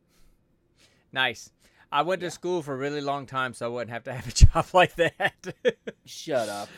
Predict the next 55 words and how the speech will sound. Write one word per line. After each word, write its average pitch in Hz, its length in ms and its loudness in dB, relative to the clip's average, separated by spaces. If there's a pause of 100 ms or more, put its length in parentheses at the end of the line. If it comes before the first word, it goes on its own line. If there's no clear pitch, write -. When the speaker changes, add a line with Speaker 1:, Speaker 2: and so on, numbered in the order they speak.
(160)
Speaker 1:
No, 254 220 12
no, 311 200 12
I'm 208 160 10
Speaker 2:
I'm, 185 40 -2
Speaker 1:
saying 254 400 10
Speaker 2:
I'm 220 200 4
not 220 200 6
a 190 120 10
Speaker 1:
I'm, 254 140 12
Speaker 2:
book 208 180 2
learner. 151 460 -4
I'm 175 200 -2
Speaker 1:
I'm 220 180 6
Speaker 2:
life 190 100 2
Speaker 1:
saying 247 320 8
Speaker 2:
learner. 127 460 -10 (240)
Speaker 1:
I'm 208 220 2
saying 220 440 0
I 170 140 8
don't 233 180 0
know 214 160 8
that 208 140 -2
it 208 100 -4
was 175 180 -4
a 170 80 -6
fair 202 300 0
trade-off, 190 640 6
<laughs> - 40 -20
but, 151 240 -6 (920)
but 170 380 4 (420)
I 156 100 4
went 214 200 2
to 196 100 2
school 208 500 0
for 170 200 -4
a 156 40 -6
really, 185 240 -2
really 208 240 0
long 208 260 0
time, 214 260 -2 (240)
you 175 120 -6
know, 180 240 -2 (200)
and, 165 460 -4 (120)
you 196 120 -10
know, 160 80 -4
did 185 200 -2
the 196 80 2
whole 190 140 0
grad 180 280 0
school 190 260 -6
thing 180 280 -4
and 151 120 -8
that 175 180 0
whole 175 280 -6
thing, 165 540 -8